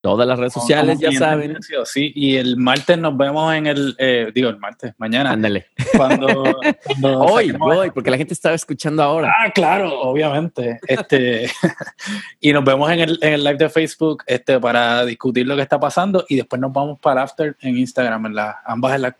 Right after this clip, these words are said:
Speaker 2: en las cuentas de Clientes Necios. Así que,
Speaker 1: Ah,
Speaker 2: bueno,
Speaker 1: así
Speaker 2: ojalá,
Speaker 1: es.
Speaker 2: ISIS, también puedas estar ahí con nosotros para vacilar un rato más.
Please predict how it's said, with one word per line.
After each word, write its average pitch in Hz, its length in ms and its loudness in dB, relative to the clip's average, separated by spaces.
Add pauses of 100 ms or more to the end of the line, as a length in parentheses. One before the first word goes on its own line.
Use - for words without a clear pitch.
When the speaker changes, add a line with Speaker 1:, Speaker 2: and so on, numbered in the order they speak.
Speaker 2:
en 120 80 -8
las 117 80 -6
cuentas 120 300 -4
de 120 100 -2
Clientes 120 340 -4
Necios. 110 300 -8
Así 107 180 -8
que, 127 160 0
Speaker 1:
Ah, 117 300 0
Speaker 2:
bueno, 98 160 -2
Speaker 1:
así - 160 -8
Speaker 2:
ojalá, 135 280 2
Speaker 1:
es. 160 40 -4
Speaker 2:
ISIS, 165 240 -2
también 139 240 0
puedas 147 180 0
estar 147 200 0
ahí 147 160 -2
con 151 120 -4
nosotros 143 400 -6
para 135 280 0
vacilar 123 400 -2
un 131 80 -8
rato 131 240 -4
más. 131 160 -10